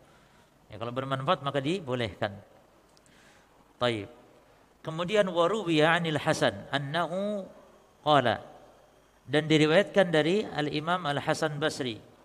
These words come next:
Anil Hasan maksudnya Al-Imam Al-Hasan Basri. Annahu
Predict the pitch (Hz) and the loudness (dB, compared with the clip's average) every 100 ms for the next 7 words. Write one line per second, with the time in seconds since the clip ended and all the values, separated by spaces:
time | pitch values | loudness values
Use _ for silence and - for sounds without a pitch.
0 | _ - 120 113 - 117 156 160 131 - | _ -16 -10 -10 -8 -4 -2 -2 -6 -8
1 | 151 147 123 135 147 127 147 147 131 123 | -6 -4 -4 -6 -6 -6 -4 -6 -4 -4
2 | 127 147 185 - - - - - - - | -4 -8 -8 -16 -20 -20 -20 -20 -20 -20
3 | - 135 160 156 | -14 -8 -4 -4